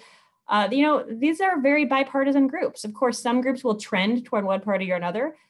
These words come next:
So we know that Latinos, for example, tend to vote for Democrats, but are by no means a monolithic group.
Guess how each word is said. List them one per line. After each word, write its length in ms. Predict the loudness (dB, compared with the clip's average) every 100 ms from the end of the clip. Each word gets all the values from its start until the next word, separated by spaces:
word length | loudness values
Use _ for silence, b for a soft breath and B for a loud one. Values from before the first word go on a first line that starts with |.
| b
So 160 | -2 0
we 100 | 2
know 220 | 4 4
that 160 | 4 4
Latinos, 840 | 0 2 2 4 4 2 0 -12 _ 0
for 200 | 2 2
example, 720 | 0 0 2 4 4 2 B B B _ -10
tend 500 | 0 2 4 2 0
to 140 | 0
vote 320 | 0 2 2 2
for 80 |
Democrats, 600 | 0 0 0 2 2 0
but 120 | 0 2
are 220 | 4 2
by 180 | 2 2
no 300 | 2 4 2
means 320 | 4 2 2
a 60 |
monolithic 580 | 2 2 0 0 -2 -4
group. 360 | -2 -4 -4